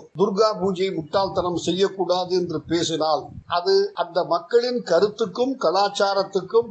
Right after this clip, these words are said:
பண்பாட்டுக்கும் பரம்பரை பரம்பரையாக பூஜித்து வருகிற ஒரு தெய்வத்தை எதிர்த்து பேசினால் என்ன விளைவுகள் ஏற்படும்? ஒரு கவர்னர் என்பவர் அரசியல் நடப்பதற்காக, நடத்துவதற்காக இங்கே வரவில்லை. ஆட்சி சரியாக நடக்கிறதா,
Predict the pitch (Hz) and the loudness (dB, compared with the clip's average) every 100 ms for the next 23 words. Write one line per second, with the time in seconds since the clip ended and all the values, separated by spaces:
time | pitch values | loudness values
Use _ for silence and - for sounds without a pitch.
0 | - 170 202 196 196 - 190 220 233 240 | -2 -4 0 0 0 0 0 2 0 0
1 | 170 202 226 226 226 196 190 214 220 226 | -2 0 0 0 0 0 -2 0 0 0
2 | 226 214 220 214 - _ 240 269 240 233 | 0 -2 -4 -6 -10 _ -2 -2 0 2
3 | 226 214 208 196 190 175 214 220 208 208 | 4 4 2 2 2 2 2 2 2 0
4 | 175 190 202 202 170 175 165 165 180 190 | 0 -2 -4 -6 -4 -2 0 0 0 -2
5 | - 147 185 254 247 175 175 214 208 190 | -6 -2 0 2 2 4 2 2 2 2
6 | 160 151 151 151 131 - - 156 143 143 | 0 -2 -4 -4 -6 -12 -6 -4 -4 -2
7 | 147 156 190 196 196 175 165 170 175 196 | 0 2 0 2 2 2 -2 -2 -2 -2
8 | - - - - 156 226 - 247 233 202 | -6 -18 -20 -4 -2 0 -2 0 2 2
9 | 185 185 185 180 190 180 185 165 180 196 | 0 -2 -4 -2 0 0 2 0 0 2
10 | 196 180 185 185 185 165 156 170 151 151 | 2 2 0 0 0 -4 -4 -2 0 0
11 | 151 147 143 143 - _ _ - 139 202 | 0 -2 -4 -6 -12 _ _ -6 -2 -2
12 | - - 277 196 175 185 196 180 170 160 | -2 -6 -4 0 0 2 2 0 -2 -4
13 | 156 156 151 160 | -2 0 2 0